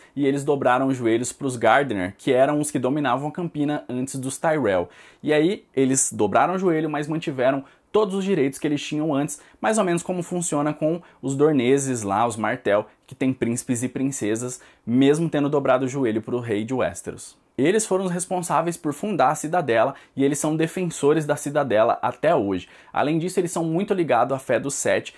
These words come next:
e eles já forneceram muitos membros da casa pra Fé dos Sete, inclusive, pra lutar, inclusive, pelo guerreiro. No governo do Maegor primeiro o Cruel, inclusive, a gente teve guerreiros Hightower lutando contra o Maegor a favor da Fé dos Sete.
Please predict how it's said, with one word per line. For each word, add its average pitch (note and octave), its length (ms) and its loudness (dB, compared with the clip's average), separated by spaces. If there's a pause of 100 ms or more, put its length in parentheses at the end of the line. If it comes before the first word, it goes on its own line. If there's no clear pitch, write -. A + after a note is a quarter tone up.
e A#2+ 80 2
eles D#3 140 4
já E3 100 2
forneceram E3+ 460 0
muitos F#3+ 380 -2
membros E3 320 -2
da F3 100 -2
casa C#3+ 400 -2
pra D3+ 240 0
Fé D3 240 0
dos D#3+ 140 -6
Sete, C3+ 400 0
inclusive, C3 440 -4 (280)
pra C#3+ 120 4
lutar, E3 460 2
inclusive, D3+ 400 -2
pelo F3 240 2
guerreiro. G#2+ 580 0
No D#3+ 160 2
governo G3+ 380 2
do F#3 100 2
Maegor F3 300 2
primeiro D#3+ 360 0
o D#3+ 40 0
Cruel, D#3+ 380 2
inclusive, D3 380 -2
a D#3 40 -4
gente E3 300 -6
teve F3 340 2
guerreiros D3 460 0
Hightower C#3 580 2
lutando G#3+ 500 0
contra F3 300 -2
o G3+ 60 -2
Maegor C#3 360 0
a C#3 120 -4
favor A#2 400 -2
da B2+ 80 0
Fé G2 180 -2
dos C3+ 140 -8
Sete. - 420 -6